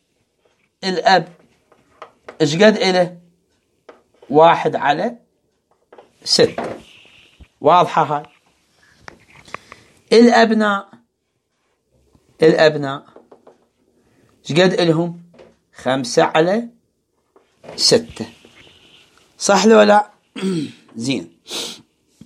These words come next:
خلي نفرض،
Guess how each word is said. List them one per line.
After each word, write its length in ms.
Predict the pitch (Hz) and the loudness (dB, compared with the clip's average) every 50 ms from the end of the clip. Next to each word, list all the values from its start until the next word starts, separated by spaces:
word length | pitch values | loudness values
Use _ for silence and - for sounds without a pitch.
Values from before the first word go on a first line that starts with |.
| _ _ _ _ _ _ _ _ _ _ _ - _ _ _ _ - _ _ _ _ _ _ _ _ _ | _ _ _ _ _ _ _ _ _ _ _ -20 _ _ _ _ -20 _ _ _ _ _ _ _ _ _
خلي 360 | - - - 240 262 254 277 | -4 2 4 6 8 8 8
نفرض، 500 | 277 330 370 370 - 285 247 220 208 208 | 8 6 4 4 4 4 4 4 2 0